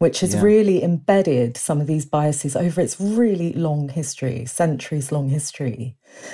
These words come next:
Speaker 1: So, you know, today, man and woman wa-, walk into doctor's office, both reporting chronic pain. You know, it's been bothering them for a couple of weeks. They don't know what's causing it, you know. According to studies,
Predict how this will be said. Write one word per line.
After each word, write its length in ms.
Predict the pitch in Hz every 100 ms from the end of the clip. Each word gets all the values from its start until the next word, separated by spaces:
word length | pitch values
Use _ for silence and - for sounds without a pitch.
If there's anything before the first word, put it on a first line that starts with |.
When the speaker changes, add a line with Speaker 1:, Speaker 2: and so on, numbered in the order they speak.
| -
Speaker 1:
So, 420 | - - 247 240 233
you 80 | 240
know, 140 | 180
today, 400 | - 208 180 160
man 300 | 185 208 214
and 80 | 196
woman 180 | 180 165
wa-, 240 | 165 165 -
walk 280 | 185 180 180
into 540 | 175 170 175 139 139 -
doctor's 340 | 175 123 170
office, 360 | 156 139 139 135
both 540 | - 160 160 156 233 _ - _ -
reporting 880 | 165 - 165 151 - 147 135 139 135 _ -
chronic 540 | - 220 208 - -
pain. 500 | - 143 120 101 113 -
You 100 | 143
know, 120 | 151
it's 100 | 143
been 200 | 135 131
bothering 420 | 131 185 190 180 165
them 140 | 151
for 100 | 151
a 40 |
couple 240 | 143 151 147
of 120 | 123
weeks. 580 | 151 147 131 - - - _ - - _
They 100 | -
don't 160 | 143 170
know 80 | 190
what's 240 | 170 -
causing 480 | - - 135 135 139
it, 380 | 135 139 135 -
you 140 | 143
know. 240 | 135 123 123 _ _ _ _ _ _ _ _ _ _ _ _ _ _ -
According 440 | - 247 247 220
to 120 | - 180
studies, 880 | - - 320 214 139 123 131 -